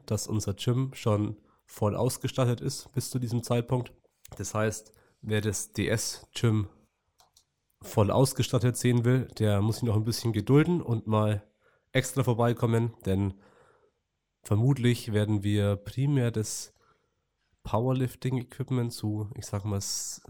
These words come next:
siebzig Prozent da haben. Also es werden noch Scheiben fehlen und Disc-Racks, ähm,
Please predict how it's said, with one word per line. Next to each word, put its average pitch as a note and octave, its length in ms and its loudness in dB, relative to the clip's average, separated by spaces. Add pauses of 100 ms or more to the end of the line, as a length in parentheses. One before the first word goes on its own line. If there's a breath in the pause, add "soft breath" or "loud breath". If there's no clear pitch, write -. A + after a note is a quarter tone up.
siebzig - 540 -6
Prozent B2 440 0
da B2 120 0
haben. B2 400 0
Also G2 240 -2
es F#2 140 -2
werden G2+ 180 2
noch G2+ 120 -2
Scheiben A#2 380 0
fehlen A2 340 0
und G2 200 -2
Disc-Racks, - 680 -4 (1120)
ähm, G2+ 500 0